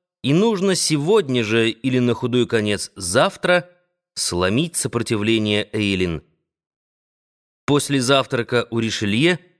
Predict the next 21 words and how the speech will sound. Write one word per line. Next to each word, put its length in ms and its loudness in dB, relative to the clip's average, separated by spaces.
прошло 480 2
уже 180 2
немало 420 2
времени, 560 0
однако, 640 0
несмотря 520 0
на 120 0
все 420 0
его 200 -2
старания, 720 0
ему 340 2
ни 120 2
разу 300 2
не 120 2
удалось 520 0
увидеться 560 -2
с 200 -2
Эйлин. 520 0
Она 360 -2
избегала 560 -2
его. 420 -4